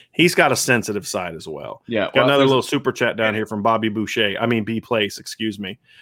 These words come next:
Speaker 1: I
Speaker 2: Mm.
Speaker 1: just love, I love the, Vince, look at the avatar.
Speaker 2: I love, I, I absolutely.
Speaker 1: <laughs> Go ahead.
Speaker 2: Gatorade.
Speaker 1: Yeah. <laughs> Yeah.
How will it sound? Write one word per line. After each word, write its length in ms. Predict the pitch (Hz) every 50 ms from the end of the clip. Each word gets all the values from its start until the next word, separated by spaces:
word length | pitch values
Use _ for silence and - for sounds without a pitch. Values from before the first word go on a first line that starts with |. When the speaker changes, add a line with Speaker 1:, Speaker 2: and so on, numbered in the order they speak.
| - _ _
Speaker 1:
I 100 | - 120
Speaker 2:
Mm. 40 | 110
Speaker 1:
just 160 | 120 107 -
love, 460 | 127 120 117 117 110 107 101 98 - _ _
I 80 | - 110
love 440 | 113 113 117 113 113 110 101 101 101
the, 320 | 110 104 98 92 90 92 - _ _ _ _ _ -
Vince, 280 | 107 110 107 98 -
look 100 | 120 110
at 80 | 107 98
the 80 | 101 98
avatar. 520 | 92 92 95 - - 98 90 90 87 - _ _ _ _ _ _ _ _
Speaker 2:
I 60 | -
love, 240 | 101 107 107 104 - 80
I, 120 | 113 123
I 140 | 101 110 113
absolutely. 720 | 110 - - 107 107 110 101 90 87 85 90 - - - - - - - -
Speaker 1:
<laughs> 280 | _ _ _ _ _ _ 247 202 - - - - 110 101 - - - - - - -
Go 100 | 107 107
ahead. 220 | 101 190 185 214 226
Speaker 2:
Gatorade. 760 | 240 254 262 285 370 403 392 381 370 339 320 311 302 294 -
Speaker 1:
Yeah. 760 | - - - 277 277 139 131 127 127 - - 156 131 - 117 -
<laughs> 20 | -
Yeah. 720 | 139 - 123 - - - 131 - - - _ - - -